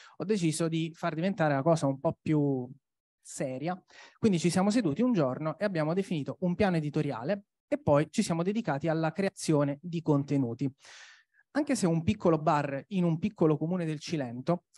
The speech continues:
una cosa che, eh, in pochi sanno, ma poi quando iniziano a vedere contenuti o arrivano lì si rendono conto, è che lì si bevono delle bottiglie abbastanza importanti. Parliamo di Dom Perignon, Krug,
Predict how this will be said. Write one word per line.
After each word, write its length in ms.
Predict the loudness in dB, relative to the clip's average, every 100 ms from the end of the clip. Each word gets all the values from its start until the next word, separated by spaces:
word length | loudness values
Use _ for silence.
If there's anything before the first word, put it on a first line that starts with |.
| -20 -12 0
una 200 | 2 6
cosa 380 | 6 6 2
che, 320 | 0 0 -2 -6
eh, 240 | -8 -8 -2
in 200 | 0 2
pochi 300 | 4 2 2
sanno, 320 | 0 0 0
ma 140 | -2 2
poi 280 | 2 2
quando 520 | -2 -6 -4 -2 -2 -2
iniziano 400 | -2 0 0 0
a 20 |
vedere 280 | 0 0 0
contenuti 500 | -2 -4 -2 -2 0
o 40 |
arrivano 340 | -2 -2 -2 -4
lì 180 | -4
si 140 | -6 -4
rendono 320 | -2 2 2
conto, 240 | 0 -4
è 40 | -6
che 120 | -4
lì 120 | -4
si 140 | -2 -2
bevono 280 | 0 0
delle 200 | 2 2
bottiglie 480 | 0 -4 -4 -10 -10 -6
abbastanza 560 | -4 -2 0 0 2
importanti. 640 | 0 0 -4 -6 -8 -8 -6
Parliamo 380 | -6 -4 -4 -4
di 180 | -4 -6
Dom 160 | -8
Perignon, 600 | -6 -4 0 2 2 -2 -4
Krug, 380 | 2 2 2